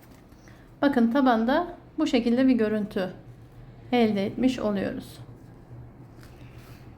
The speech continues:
E, son kez bir daha göstereyim. Nereye batacağız arkadaşlar? Şu, e, etamin iğnesiyle göstereyim. Bakın burada ip kaydırdıktan sonra şu şekilde duran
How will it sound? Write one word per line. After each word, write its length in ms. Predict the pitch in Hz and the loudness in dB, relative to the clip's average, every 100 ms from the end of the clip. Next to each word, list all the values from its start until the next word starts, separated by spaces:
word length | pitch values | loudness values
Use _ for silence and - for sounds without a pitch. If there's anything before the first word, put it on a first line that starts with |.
| - | -10
E, 140 | 277 | -8
son 260 | - 370 370 | 2 2 4
kez 300 | 311 311 285 | 2 2 2
bir 120 | 294 | 4
daha 180 | 277 302 | 6 6
göstereyim. 680 | 254 220 - 208 208 262 | 4 2 -2 -4 2 4
Nereye 320 | 294 320 240 202 | 6 6 4 2
batacağız 480 | 208 196 202 196 | -2 -4 -2 0
arkadaşlar? 680 | 208 202 208 196 202 - 262 | 0 -2 -2 -4 -4 0 0
Şu, 360 | 277 - 240 214 - | 0 -2 -2 -2 -2
e, 320 | 208 202 202 - - - | -2 0 0 -2 -8 -6
etamin 340 | 214 233 220 202 | -4 0 0 0
iğnesiyle 500 | 196 202 - 202 180 | 0 -2 -2 -2 0
göstereyim. 680 | 185 185 - 185 208 262 - - - - - | -2 -2 -4 -2 0 0 0 -10 -14 -16 2
Bakın 340 | 330 320 214 240 | 2 4 2 4
burada 260 | 330 220 | 4 4
ip 240 | 262 285 - | 2 0 2
kaydırdıktan 760 | 269 262 262 277 277 311 311 | 4 6 4 2 0 2 2
sonra 560 | 311 240 185 180 220 320 - - - | 2 0 0 0 -2 -2 -6 -18 -18
şu 160 | - 392 | -6 -4
şekilde 540 | 381 294 226 202 190 | 2 2 2 0 0
duran 360 | 185 180 190 240 | -2 0 0 -2